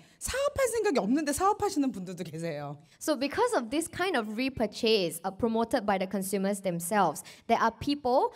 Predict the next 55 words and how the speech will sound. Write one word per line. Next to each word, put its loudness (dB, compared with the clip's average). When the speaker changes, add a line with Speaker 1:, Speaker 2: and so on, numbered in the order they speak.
Speaker 2:
who -2
don't 2
want 2
to 0
do 6
the 2
business, -2
but 0
they 2
have 4
to -2
do 2
the -4
business. -12
Speaker 1:
오늘 2
처음 2
오신 2
분들은 0
애터미 -2
제품을 -2
아직 -4
열심히 -2
안 -6
써보셨다면 -2
이해가 0
안 -2
가실 -2
수도 -12
있어요. -12
Speaker 2:
Well, 6
some 2
of 4
you 4
who 4
are 6
here 2
for 0
the -2
first -2
time, 0
if -4
you 6
have 2
not 0
been 0
using 0
Atomy -2
products -2
yet, 2
then 0
you 0
might -2
not 0
understand -2
it. -6